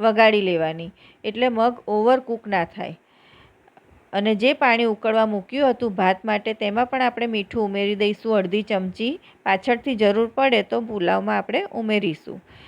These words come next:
હવે પાણી ઉકળી ગયું છે, તો આપણે પલાળેલા ચોખા ઉમેરી દઈશું. અને આ ચોખા નાઇન્ટી પર્સન્ટ જેટલા ચડી જાય ત્યાં સુધી આપણે તેને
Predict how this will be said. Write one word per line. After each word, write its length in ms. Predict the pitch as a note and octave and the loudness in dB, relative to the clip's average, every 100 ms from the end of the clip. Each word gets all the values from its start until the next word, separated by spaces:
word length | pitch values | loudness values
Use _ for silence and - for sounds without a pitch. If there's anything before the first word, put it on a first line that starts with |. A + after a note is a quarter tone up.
| - - | -20 -6
હવે 180 | G3+ C4+ | 2 2
પાણી 360 | D4 A#3 A#3+ | 4 2 2
ઉકળી 420 | A#3 A3+ A#3 C#4 E4 | 0 -4 -4 -2 2
ગયું 320 | C4+ A3 G#3+ | 4 4 2
છે, 320 | - B3+ F4+ - _ - | 0 0 0 -8 _ -2
તો 60 | |
આપણે 320 | A3+ G#3 A#3 D#4 | -2 0 0 0
પલાળેલા 580 | A#3 G3+ G#3+ A3 A3 | 0 2 2 2 0
ચોખા 400 | A3 G#3 F#3+ B3+ | 0 -4 -4 0
ઉમેરી 400 | C4 A3 G#3 G3+ | 2 2 0 -2
દઈશું. 520 | F#3+ F#3+ F#3+ A3 C4 A4+ _ _ _ _ _ _ _ - - - - - _ _ _ _ _ _ _ _ - | 0 -2 -2 -6 -8 -10 _ _ _ _ _ _ _ -20 -20 -20 -20 -20 _ _ _ _ _ _ _ _ -2
અને 220 | G#3+ A3 | 0 0
આ 260 | - A3+ | 4 4
ચોખા 600 | D4 C4 A#3 - G#3+ C#4+ G4 - | 4 2 0 2 2 2 -2 -6
નાઇન્ટી 460 | G#3+ G#3 G#3 A#3+ | 0 2 2 -2
પર્સન્ટ 520 | D4+ C#4 A3 B3 A#3 A3 | 2 2 2 0 -2 -2
જેટલા 460 | G#3+ G3+ G#3 C4 - _ | -2 2 4 2 -2 _
ચડી 280 | G#3+ G#3 C4 | 0 2 4
જાય 300 | A#3+ G#3+ A#3+ | 6 6 4
ત્યાં 220 | B3 B3+ | 0 0
સુધી 300 | B3+ A3+ A#3 | 0 0 2
આપણે 240 | G3+ G#3 | 2 0
તેને 340 | G#3 A#3+ B3 | -2 -2 -2